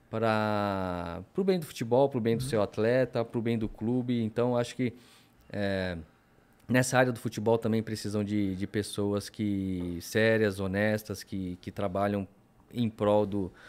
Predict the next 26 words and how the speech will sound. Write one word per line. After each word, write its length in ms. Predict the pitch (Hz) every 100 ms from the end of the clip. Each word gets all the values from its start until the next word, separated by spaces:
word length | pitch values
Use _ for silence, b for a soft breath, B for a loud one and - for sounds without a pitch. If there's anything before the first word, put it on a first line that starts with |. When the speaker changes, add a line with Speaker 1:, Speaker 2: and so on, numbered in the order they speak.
| B B B -
Speaker 1:
do, 440 | 104 104 101 98
do 120 | 95 107
atleta 460 | - 101 110 107
e 40 | 101
do 100 | 104
serviço 880 | - 101 90 104 104 - 107 101 -
ao 100 | 107
invés 300 | 95 98 98
do 140 | 101
dinheiro, 640 | 95 92 92 95 95 92
né? 160 | 92 95
Speaker 2:
Uhum. 80 | 90
Speaker 1:
Então 240 | 87 98
a 60 | 101
gente 200 | 101 -
tem 140 | 104
isso 180 | 104 -
muito 540 | 101 98 107 107 107 98 -
claro 320 | 104 101 95
assim 240 | - -
na, 200 | 95 87
na 160 | 90 92
nossa 240 | 92 -
empresa, 340 | 92 90 95 95
de 140 | 92
que 200 | - 95